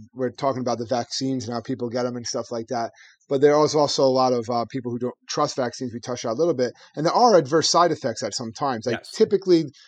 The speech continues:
Speaker 1: most, um, doctors will say that they are safe, uh, though, but there are, there are side effects no matter what. Like, you're gonna get,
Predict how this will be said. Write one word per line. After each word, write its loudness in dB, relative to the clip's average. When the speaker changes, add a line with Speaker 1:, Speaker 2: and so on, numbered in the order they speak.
Speaker 1:
most, 4
um, 2
doctors 0
will -2
say 0
that 4
they 0
are 0
safe, 0
uh, -4
though, 2
but -4
there 4
are, 4
there 6
are 8
side 4
effects -6
no -8
matter -4
what. 0
Like, -4
you're -10
gonna -4
get, -4